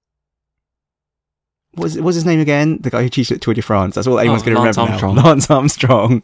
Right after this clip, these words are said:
Speaker 1: There you go. Now his name has been tarnished.
Speaker 2: That was a white one?
Speaker 1: It was white. It
Speaker 2: What was
Speaker 1: was
Speaker 2: the yellow one then?
Speaker 1: I have no idea. I don't recall.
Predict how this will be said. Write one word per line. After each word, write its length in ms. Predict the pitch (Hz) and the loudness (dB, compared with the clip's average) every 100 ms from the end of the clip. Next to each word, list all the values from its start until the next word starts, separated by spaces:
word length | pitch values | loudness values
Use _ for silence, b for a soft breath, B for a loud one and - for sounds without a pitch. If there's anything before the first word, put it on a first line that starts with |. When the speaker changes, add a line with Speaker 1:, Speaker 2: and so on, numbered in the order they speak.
| - | -4
Speaker 1:
There 140 | 107 | -2
you 160 | 117 107 | 0 0
go. 400 | 107 104 104 104 B B B B B _ | 0 0 -2 -4 B B B B B _
Now 80 | 104 | -2
his 140 | 101 98 | 0 0
name 160 | 101 | 0
has 120 | 98 | -2
been 180 | - 98 | -2 -4
tarnished. 640 | - 98 95 90 90 - - _ _ _ _ _ _ _ _ - | -2 -2 -2 -2 -6 -10 -20 _ _ _ _ _ _ _ _ -8
Speaker 2:
That 80 | 156 | -4
was 100 | 156 | -2
a 60 | |
white 320 | 98 98 113 120 | -2 -2 -4 -4
one? 280 | 135 139 143 | -6 -8 -4
Speaker 1:
It 60 | 139 | -2
was 120 | 135 | 0
white. 340 | 127 104 90 | 0 -2 -4
It 60 | - | -2
Speaker 2:
What 60 | 113 | -2
was 40 | |
Speaker 1:
was 60 | 113 | 0
Speaker 2:
the 60 | |
yellow 320 | 117 123 104 | 0 0 0
one 240 | 87 87 127 | -2 -6 -8
then? 260 | 98 101 - - | -8 -10 -14 -8
Speaker 1:
I 100 | 123 | -4
have 140 | 120 | -2
no 500 | 95 92 95 95 95 | 0 2 2 0 0
idea. 640 | 90 85 90 85 85 87 - - | -2 -2 -2 0 -2 -4 -10 -10
I 100 | 98 | -4
don't 160 | 104 | -4
recall. 540 | 95 - 95 87 90 | -4 -4 -2 -2 -2